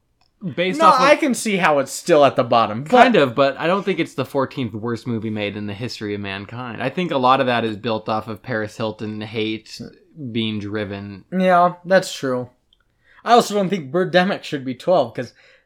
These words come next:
Speaker 2: with hindsight,
Speaker 1: Birdemic's great.
Speaker 2: I love that film.
Speaker 1: <laughs>
Speaker 2: I wanna buy that film now, so. Um, that's gonna end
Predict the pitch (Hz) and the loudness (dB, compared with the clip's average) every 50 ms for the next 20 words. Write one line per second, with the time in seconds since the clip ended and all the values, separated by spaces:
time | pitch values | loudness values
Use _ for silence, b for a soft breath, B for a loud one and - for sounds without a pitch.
0 | b _ 160 175 165 139 143 165 175 180 202 185 - - 233 233 240 233 113 107 | b _ 0 0 0 0 -2 -4 -2 -2 -2 -4 -2 2 4 4 4 4 2 -2
1 | 120 127 127 113 - - - _ _ - 95 101 104 - 147 156 160 156 143 135 | -6 -8 -8 -10 -12 -14 -20 _ _ -10 -10 -10 -8 -4 -2 0 2 2 0 0
2 | 131 131 139 147 139 - - - 127 113 - - - - 139 135 123 113 107 110 | 2 4 4 4 4 2 -2 -2 -2 -2 -4 -6 -8 -6 -4 -2 -2 -2 -4 -6
3 | 110 - - 127 117 143 156 170 165 151 127 117 120 123 135 139 131 127 117 107 | -8 -10 -12 -8 -4 -2 0 2 2 0 0 -2 0 2 2 2 4 2 0 0
4 | - - 123 117 110 110 110 107 104 101 107 - - - 127 117 113 110 - - | -2 -6 -6 -6 -4 -4 -6 -6 -4 -6 -6 -6 -4 -2 0 0 0 0 -2 -8
5 | _ _ _ _ _ _ _ - - 160 170 170 160 160 127 - 175 208 - - | _ _ _ _ _ _ _ -2 2 4 4 4 4 0 0 4 6 6 6 4
6 | - 339 359 320 - 247 247 233 233 240 247 | 0 -2 -2 0 2 4 4 4 4 2 -2